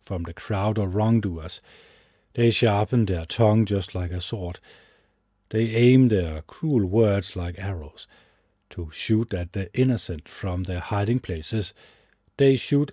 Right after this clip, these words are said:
at him suddenly, without fear. They hold fast to their evil intent. They discuss how to hide their traps.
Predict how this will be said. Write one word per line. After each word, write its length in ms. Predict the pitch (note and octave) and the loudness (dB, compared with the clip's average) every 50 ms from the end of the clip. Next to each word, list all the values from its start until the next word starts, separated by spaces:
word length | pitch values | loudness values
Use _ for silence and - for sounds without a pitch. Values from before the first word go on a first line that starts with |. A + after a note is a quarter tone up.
| - | -4
at 140 | A2+ A2+ - | -4 -4 -2
him 260 | - A2 G#2+ G#2+ A2 | 0 0 0 0 0
suddenly, 560 | G#2+ - - G2 F#2+ - F#2+ D#2+ D2 D2 D#2 | -2 -4 -4 -6 -4 -6 -8 -8 -8 -10 -10
without 380 | E2+ F#2 G#2+ G2+ G#2 G#2 G#2 G2 | -6 -4 -2 -2 -2 -2 -4 -8
fear. 320 | - - C3 A2+ F2+ E2 - _ _ _ _ _ _ _ _ _ _ _ _ | -6 -4 -2 -2 -2 -4 -8 _ _ _ _ _ _ _ _ _ _ _ _
They 160 | - A2 G#2 | -4 -2 0
hold 320 | G2 A2 A2+ A2+ A2 G2 - | 2 4 4 4 4 2 -2
fast 440 | - - B2+ A#2 A#2+ B2 A2+ - - | -4 -2 -2 -2 -2 -4 -6 -8 -8
to 100 | - A2 | -6 -2
their 180 | G#2+ G#2 G#2 - | 0 0 0 -2
evil 400 | - G#2+ G#2 A2+ A2 G#2+ A2 G#2 | -4 -6 -6 -4 -2 -2 -2 -4
intent. 540 | - - G2+ F#2+ - - A2+ F#2+ - - - _ _ _ _ _ _ _ _ _ _ _ _ _ _ _ _ _ | -4 -6 -8 -8 -8 -8 -8 -8 -10 -14 -20 _ _ _ _ _ _ _ _ _ _ _ _ _ _ _ _ _
They 480 | - A2 A2 A#2 A#2+ B2+ C3 C3+ C3 - _ _ _ _ _ | -4 -2 0 2 2 2 0 -2 -6 -12 _ _ _ _ _
discuss 520 | - C3+ B2 - - - G#2+ G#2+ G#2 - | -10 -10 -10 -10 -8 -6 -6 -6 -6 -8
how 280 | - - G#2 G2+ G#2 A2 | -8 -6 -4 -4 -4 -4
to 160 | - - A2+ | -4 -6 -8
hide 380 | G2 - A2+ G#2+ G#2 A2+ A#2 - | -6 -4 -4 -4 -2 -4 -4 -6
their 320 | G2+ E2 D#2+ E2 D#2+ E2 - | -8 -8 -8 -10 -12 -14 -16
traps. 460 | - - - A#2+ - - - - - | -16 -12 -10 -10 -10 -10 -14 -18 -20